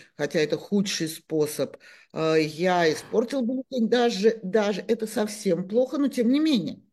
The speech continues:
тем не менее, тем не менее, у вас будет разница между, а, количеством избирателей, получивших бюллетени, и даже и количеством бюллетеней, обнару-, обра-, обнаруженных в ящике. Это все равно большая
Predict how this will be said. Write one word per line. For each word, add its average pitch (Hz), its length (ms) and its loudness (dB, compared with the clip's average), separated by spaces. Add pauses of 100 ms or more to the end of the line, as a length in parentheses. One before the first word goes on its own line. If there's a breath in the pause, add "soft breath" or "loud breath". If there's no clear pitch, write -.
тем 220 220 6
не 262 80 4
менее, 202 340 0 (260 soft breath)
тем 233 200 4
не 226 80 2
менее, 180 240 0
у 175 40 -4
вас 190 200 -4
будет 165 360 -8 (480 soft breath)
разница 190 680 2
между, 185 560 0 (420)
а, 156 340 -4 (840)
количеством 190 760 0
избирателей, 175 640 0
получивших 214 600 -2
бюллетени, 175 640 -4
и 190 80 -2
даже 196 400 2 (200 loud breath)
и 190 60 -10
количеством 202 600 0
бюллетеней, 180 420 0
обнару-, 175 480 -2
обра-, 180 220 0
обнаруженных 170 600 -4
в - 40 -12
ящике. 165 380 -2
Это 226 140 -4
все 269 220 -2
равно 240 520 4
большая 202 800 0